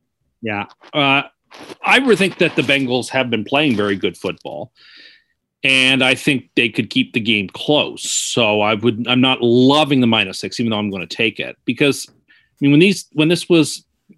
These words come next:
Kansas City at Baltimore, it was, I think, Baltimore by three. And are the Bengals really only three points worse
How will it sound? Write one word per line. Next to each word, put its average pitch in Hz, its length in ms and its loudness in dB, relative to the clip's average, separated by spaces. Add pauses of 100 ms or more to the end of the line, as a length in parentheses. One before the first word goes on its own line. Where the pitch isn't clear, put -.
(100)
Kansas 160 480 -4
City 170 600 2
at 117 260 0
Baltimore, 113 580 0
it 135 100 -6
was, 117 180 -4
I 104 100 -2
think, 110 240 -6
Baltimore 117 500 -2
by 104 300 -2
three. 113 540 -4
And 87 120 -10
are 95 60 -8
the 98 120 -12 (480)
Bengals 139 420 0 (100)
really 123 240 -6
only 127 160 -2
three 131 240 -4
points 131 280 -8 (320)
worse 147 400 -2